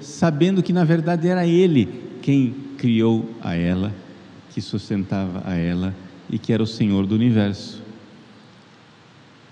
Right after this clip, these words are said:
Ela amou e protegeu aquele que ela sabia que estava amando e protegendo a ela. Ela deu de comer e alimentou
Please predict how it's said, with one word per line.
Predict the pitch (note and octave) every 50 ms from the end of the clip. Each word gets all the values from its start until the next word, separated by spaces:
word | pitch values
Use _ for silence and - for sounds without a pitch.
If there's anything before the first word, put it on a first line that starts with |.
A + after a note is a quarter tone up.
| - -
Ela | - A2 A#2 A#2 G#2+ F#2+ - - - - - - - - - - - - - - - - - - - -
amou | - G#2 G2+ G2 G2 G#2+ A#2 B2 B2+ B2+ B2+ C3 - -
e | -
protegeu | A#2 - A#2+ B2 A#2+ - C3+ A#2+ G#2 G2 A2+ A2 G#2+ A2+ A2+ A#2 - - - - - - -
aquele | - C3 B2+ - - E3 D#3+ D#3 C#3 C#3 C#3
que | - D#3+
ela | D3 D3+ D3
sabia | - - C#3+ C3+ C#3+ F3+ F#3+ E3+
que | - - D3+
estava | C#3+ - - - D#3+ E3 E3+ D#3 D#3+ D3+ - - -
amando | - A2 A2 A2 G#2+ A2 A#2+ C3 B2+ C3
e |
protegendo | C3 - C3 A#2+ A#2+ B2 A#2 G#2+ A2+ A#2 B2 B2+
a | C3+
ela. | B2 A#2 A2+ A2+ G#2 G2 F#2+ - - - - - - - - - - - - - - - - - - - - - - - - - - - - - - - - - - - - - -
Ela | - A#2+ B2+ C3+ B2+ G#2+ G2 - - - - - - - - - - - - - B2 A2
deu | G#2 C#3+ F3 G3+ G#3
de | E3+ F3+ F3
comer | - G#3 G3+ F#3 D#3+ D3+ D#3+ E3+ D#3+ D#3 - - - -
e | D#3
alimentou | D3+ E3+ F3+ F3+ F3+ F#3 F3+ E3 - D#3+ E3+ F3 D3+ A#2+ -